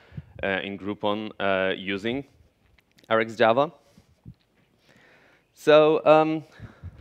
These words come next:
I wanna start with a, a small, like, history lesson just to show you, like, uh, from where comes the motivation for us to use it. So I would like to start somewhere in two thousand and eight, where actually, uh, Groupon was founded.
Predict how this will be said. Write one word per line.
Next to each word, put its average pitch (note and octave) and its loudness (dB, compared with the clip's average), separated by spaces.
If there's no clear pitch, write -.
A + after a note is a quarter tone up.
I - -4
wanna G#3 -2
start F#3 2
with E3 0
a, C3 0
a - -6
small, B2+ 0
like, A#2 0
history B2+ -4
lesson A#2+ 0
just A2 -6
to G#2 -8
show G#2 -4
you, G2+ -6
like, G2 -2
uh, G2+ -2
from G2 -8
where G#2 0
comes F#2+ -10
the F#2 -4
motivation G2+ -6
for A#2 -2
us A2+ 2
to G#2+ -10
use G#2+ -4
it. A2+ -6
So F3+ 6
I - 0
would D#3 2
like G#3+ 0
to G#3+ -10
start E3 2
somewhere C#3+ -2
in A#2+ -4
two - -10
thousand A#2 0
and G#2+ -6
eight, G#2+ 0
where G2+ -4
actually, G2+ -6
uh, F#2+ -4
Groupon G#2 -8
was B2 -6
founded. B2 -2